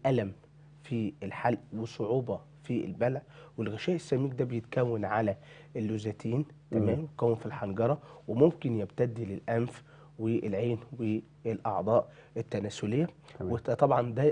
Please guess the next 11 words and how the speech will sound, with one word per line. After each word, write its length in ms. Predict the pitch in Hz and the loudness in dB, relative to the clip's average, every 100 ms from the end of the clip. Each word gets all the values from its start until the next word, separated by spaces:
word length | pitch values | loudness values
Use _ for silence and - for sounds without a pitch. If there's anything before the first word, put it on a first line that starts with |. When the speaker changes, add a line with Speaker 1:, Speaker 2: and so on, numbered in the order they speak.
| 143 | 2
Speaker 1:
اللي 460 | 107 104 - 110 | -2 -2 -2 -4
يعني 260 | 101 104 110 | -2 -2 -2
في 120 | - | -4
الغالب 380 | 107 113 143 151 - - - - - | -2 2 4 2 0 -14 -16 -18 -6
بيبقى 260 | 123 113 117 | -2 0 2
لونه، 300 | 127 139 135 - 127 | 4 4 4 -2 -4
آه، 440 | 113 104 107 110 | -2 0 0 -2
آه، 20 | |
بيبقى 280 | 101 113 104 | 0 0 0
لونه 260 | 117 127 120 | 0 0 0
رمادي، 540 | 113 107 117 139 139 | 0 2 4 4 0